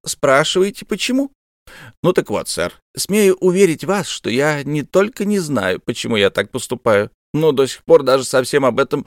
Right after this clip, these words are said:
не подозревал. Если вдуматься хорошенько, то вы совершенно правы.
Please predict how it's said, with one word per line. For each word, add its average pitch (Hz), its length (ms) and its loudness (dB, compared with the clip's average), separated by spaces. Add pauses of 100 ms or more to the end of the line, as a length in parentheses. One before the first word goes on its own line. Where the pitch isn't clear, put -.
не 151 180 -2
подозревал. 147 640 -2 (400)
Если 131 280 -6
вдуматься 165 400 -2
хорошенько, 110 540 0
то 92 120 -4
вы 120 120 0
совершенно 139 580 -2
правы. 92 420 -2